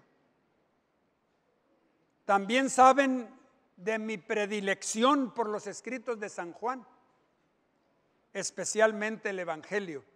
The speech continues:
Les dije a mis hijos y mis nietos que me preguntaron ese día que la siguiente vez que predicara lo iba a hacer desde el Antiguo Testamento.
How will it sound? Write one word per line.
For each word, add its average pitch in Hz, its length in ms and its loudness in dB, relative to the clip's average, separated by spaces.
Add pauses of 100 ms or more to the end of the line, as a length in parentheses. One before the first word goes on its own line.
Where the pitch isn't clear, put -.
(1900)
Les 220 180 2
dije 302 240 4
a 302 40 2
mis 254 240 -2
hijos 254 720 2 (400)
y 190 80 -12
mis 185 240 -10
nietos 226 720 0 (840)
que 160 120 -16
me 156 120 -14
preguntaron 175 720 0
ese 190 240 -8
día 156 280 -10 (460)
que 226 120 4
la 220 140 8
siguiente 285 640 2
vez 254 340 8
que 233 160 0
predicara 220 960 4 (560)
lo 208 200 0
iba 254 460 6
a 196 40 6
hacer 233 420 2
desde 202 340 -4
el 180 100 -2
Antiguo 214 520 -4
Testamento. 160 720 -12